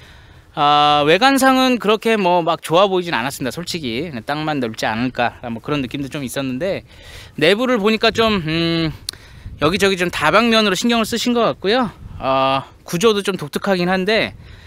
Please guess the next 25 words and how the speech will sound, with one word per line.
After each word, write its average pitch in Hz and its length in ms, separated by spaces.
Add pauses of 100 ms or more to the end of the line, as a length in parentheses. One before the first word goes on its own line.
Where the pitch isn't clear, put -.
(400)
약간 175 220
좀 160 120
파티하우스 262 520
같은 196 220
느낌을 139 240
좀 131 200
받았어요. 117 600
아, - 40
별장 156 380
느낌도 135 240
좀 160 160
받았고, 117 680 (380)
물론 175 220
실거주가 214 600
가능한 185 1000
입지에 156 400
있으나 156 500
이게 151 220 (460)
한 220 140
삼 294 280
대가 285 220
같이 175 800
좀 160 140
여유가 185 300
되신다면, 170 840